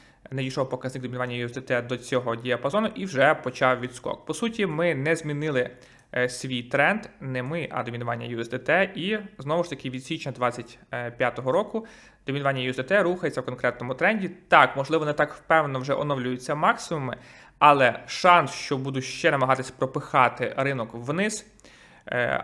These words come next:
а домінування U S D T буде рости до шість і шість, досить високий. Проте мусимо показати вам великий таймфрейм, наприклад, е, домінування U S D T на двомісячному таймфреймі. Як виглядає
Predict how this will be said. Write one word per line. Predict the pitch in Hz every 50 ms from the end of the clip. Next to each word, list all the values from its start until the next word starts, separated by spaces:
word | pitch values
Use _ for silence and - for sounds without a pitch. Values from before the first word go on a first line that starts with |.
| -
а | - 131 127
домінування | 127 127 131 131 131 139 135 127
U | 123 127
S | 123 - -
D | 127 - -
T | 131 127 120 120
буде | 123 131 123 123 123
рости | 120 120 123 - - - - 135 127 131
до | 131 120 113
шість | - - - 127 127 - -
і | -
шість, | - - 175 196 190 -
досить | - 131 135 - 151 - - _ _ _ _ _ _
високий. | - 135 143 139 - - - - - - -
Проте | 185 202 208 208 127 - - - - - - - - - _
мусимо | - 165 196 196 196 175 165 151 143
показати | - 156 - 165 156 165 156 143 - 139
вам | 131 127 131
великий | 127 135 139 139 139 131 - 131
таймфрейм, | 127 127 127 127 127 - 147 156 185 220 202 147
наприклад, | 123 - 143 135 - 139 127 - - - - - _ _ - _ -
е, | 127 127
домінування | 127 127 127 135 135 131 135 135 127 123
U | 123 127 127
S | 127
D | 131 127 123 127 -
T | 151 170 190 185 -
на | - 139 143
двомісячному | 135 131 131 131 143 143 - 139 - - 131 127
таймфреймі. | - 131 131 131 - - 135 123 135 135 127
Як | - 127 - - 139
виглядає | 135 135 131 123 127 139 139 156 156 139 131